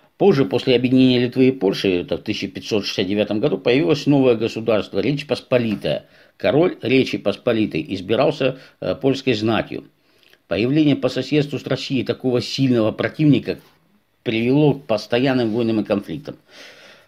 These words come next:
По этой причине Россия стала основным внешним противником Речи Посполитой. В семнадцатом веке между,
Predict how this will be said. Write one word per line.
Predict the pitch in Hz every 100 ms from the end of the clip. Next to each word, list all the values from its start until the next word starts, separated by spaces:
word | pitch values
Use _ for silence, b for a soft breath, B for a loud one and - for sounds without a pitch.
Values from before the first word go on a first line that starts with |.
| B
По | 127
этой | 156 151
причине | 139 127 190 180
Россия | 127 110 - 151
стала | 127 143 139
основным | - - 135 135 139 95
внешним | 101 120 98 92 95 - _ _ _ _ -
противником | 101 - 180 160 104 98
Речи | 131 -
Посполитой. | 107 - - 85 - - B B B B B _
В |
семнадцатом | - 104 170 - 147
веке | 131 101 90
между, | - 127 123 117 117